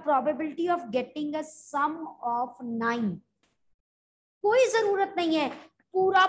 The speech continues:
पूरा लिखने की बेटा। अगर आपको याद हो कि हमारे पास probability में जब बेटा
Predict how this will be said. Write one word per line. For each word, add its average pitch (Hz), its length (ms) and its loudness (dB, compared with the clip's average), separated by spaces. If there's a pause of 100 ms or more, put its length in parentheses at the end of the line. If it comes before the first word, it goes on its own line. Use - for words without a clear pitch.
पूरा 330 260 2
लिखने 285 380 0
की 262 160 -2 (380)
बेटा। 339 260 8
अगर 330 180 6
आपको 320 360 6
याद 269 420 6
हो 285 180 8 (580)
कि 370 120 4
हमारे 302 440 8 (100)
पास 269 380 4 (200)
probability 330 1120 2
में - 680 -2
जब 311 180 6 (2250)
बेटा 359 240 4